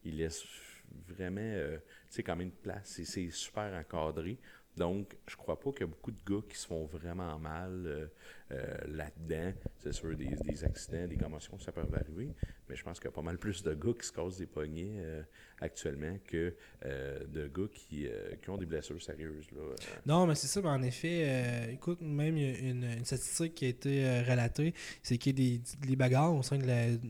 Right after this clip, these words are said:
Speaker 2: de niveau junior sont en voie de disparaître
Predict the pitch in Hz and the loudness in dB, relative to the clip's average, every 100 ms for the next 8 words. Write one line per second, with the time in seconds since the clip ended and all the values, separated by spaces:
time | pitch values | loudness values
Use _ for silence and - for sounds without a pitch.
0 | 120 - - 120 135 127 127 143 160 135 | -8 -12 -16 -8 2 6 10 12 12 12
1 | 131 147 165 165 - - 135 135 131 127 | 12 12 10 8 4 4 4 6 8 10
2 | 127 156 143 120 - 127 127 143 151 | 12 12 10 10 8 10 8 8 6